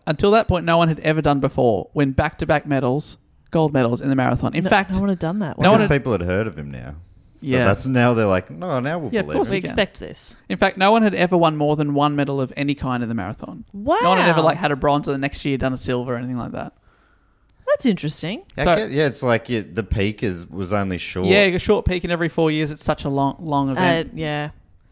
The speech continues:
Speaker 2: And that's a long time, four years. It's a long time to be running and doing such intense activity on your body. And how old is he at this point? Like, he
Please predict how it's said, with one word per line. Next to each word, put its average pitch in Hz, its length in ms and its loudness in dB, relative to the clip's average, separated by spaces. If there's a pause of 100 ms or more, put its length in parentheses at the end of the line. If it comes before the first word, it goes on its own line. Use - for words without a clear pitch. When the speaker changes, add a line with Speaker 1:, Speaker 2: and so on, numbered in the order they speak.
(180)
Speaker 2:
And 247 100 0
that's - 120 2
a 381 40 4
long 190 280 2
time, 170 500 -4
four 170 280 -4
years. 151 760 -6
It's - 120 -14
a 165 60 -4
long 165 240 -2
time 156 260 -4
to 170 100 -12
be 160 140 0
running 143 580 -4 (640)
and 165 160 -4
doing 151 220 0
such - 540 -6
intense - 880 -8 (180)
activity 160 500 -2
on 143 280 -6
your 139 80 -4
body. 151 640 -4
And 147 400 -8 (400)
how 233 200 4
old 247 200 6
is 220 80 0
he 226 100 6
at 175 80 0
this 247 160 0
point? 139 320 -2
Like, 156 160 -2
he 151 460 -2